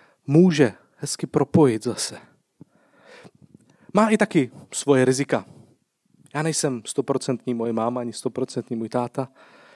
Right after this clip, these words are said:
Eh, riziko je taky to, že když zase mám rodiče hodně jiné, každý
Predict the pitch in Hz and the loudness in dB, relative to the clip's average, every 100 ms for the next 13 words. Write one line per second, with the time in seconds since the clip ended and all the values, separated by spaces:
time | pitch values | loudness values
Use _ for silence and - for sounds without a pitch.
0 | _ 120 117 113 101 - _ _ 123 127 | _ -10 -10 -10 -14 -20 _ _ 0 2
1 | 135 - 135 131 - 139 139 135 127 123 | 2 4 4 4 -2 2 4 4 0 -4
2 | - - _ - 143 143 120 117 - - | -10 -12 _ -6 -4 -6 -6 -8 -10 -4
3 | 135 127 131 - 135 - _ - 170 156 | 2 2 0 0 0 0 _ 0 2 2
4 | 156 139 139 117 107 - - 143 131 135 | 0 0 0 0 -6 -14 -8 -6 -4 -2
5 | 147 | -4